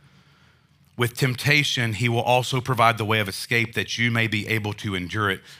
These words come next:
Therefore, my beloved, flee from idolatry. Be, bring honest, robust accountability into your pursuit,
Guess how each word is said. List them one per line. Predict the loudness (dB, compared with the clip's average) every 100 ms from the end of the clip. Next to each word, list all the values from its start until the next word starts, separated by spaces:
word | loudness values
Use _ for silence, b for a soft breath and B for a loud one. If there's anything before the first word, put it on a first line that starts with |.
| B
Therefore, | -2 2 2 2 2
my | 4
beloved, | 2 2 0 0 -6 -10 b b
flee | -18 -8 0 2 2 -2
from | -6 -6 -2 -2 -4 -12 b b b b
idolatry. | -10 0 0 0 -4 -12 -14 -16 _ _ _ _ b b b b b b b _
Be, | -2 -2 -2 -10 -12
bring | 0 4 6 6 2 -2 -6 -16 _ b b b _
honest, | 6 6 6 2 -2
robust | -2 -2 2 2 2 -4
accountability | -8 0 0 0 0 0 0 -2 -4 -2
into | -2 -2 -2 -4
your | -2 -2 -4
pursuit, | _ -12 -6 -4 -4